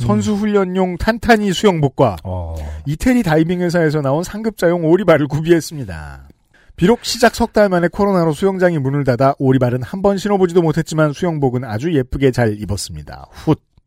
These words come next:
Speaker 2: 그렇군요.
Speaker 1: 그러니 당연히 요가 라이프의 시작도 장비 구입이었겠지요?
Speaker 2: 아니, 근데 상급자용 오리발 <laughs> 비싸-, 어, 싸지 않았을 텐데 지금 한 번도 못 신어봤는데 그거에 대한 어떤 후회라든지
Speaker 1: 네.
Speaker 2: 자책은 별로 없습니다.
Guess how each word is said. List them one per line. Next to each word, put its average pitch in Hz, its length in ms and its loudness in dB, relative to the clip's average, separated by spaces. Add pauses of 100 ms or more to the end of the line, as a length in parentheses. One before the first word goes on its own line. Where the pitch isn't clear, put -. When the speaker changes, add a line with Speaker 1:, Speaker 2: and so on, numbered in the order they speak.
Speaker 2:
그렇군요. 73 760 -8 (960)
Speaker 1:
그러니 233 340 0
당연히 196 500 0
요가 160 260 4
라이프의 175 400 4
시작도 - 400 0
장비 127 320 -2
구입이었겠지요? 170 840 -2 (320)
Speaker 2:
아니, 151 100 2
근데 170 240 4
상급자용 202 640 0
오리발 143 280 2
<laughs> - 1200 -6
비싸-, - 380 -8
어, - 20 2
싸지 214 300 0
않았을 143 280 0
텐데 107 560 0
지금 180 680 0 (120)
한 180 200 -6
번도 294 180 2
못 160 120 4
신어봤는데 156 380 2
그거에 170 240 6
대한 170 160 4
어떤 147 200 4
후회라든지 131 880 2
Speaker 1:
네. 147 80 0
Speaker 2:
자책은 139 560 0
별로 135 260 2
없습니다. 85 680 -4